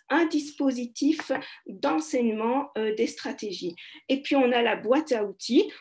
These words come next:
où on va, euh, structurer, fixer les outils linguistiques qu'on a dégagés dans la séquence et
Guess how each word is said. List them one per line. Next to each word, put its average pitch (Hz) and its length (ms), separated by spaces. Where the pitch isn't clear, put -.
où 226 140
on 220 180
va, 214 600
euh, 190 180
structurer, 254 920
fixer 285 800
les 208 340
outils 294 280
linguistiques 233 760
qu'on 214 220
a 202 120
dégagés 202 400
dans 185 140
la 175 140
séquence 247 600
et 262 280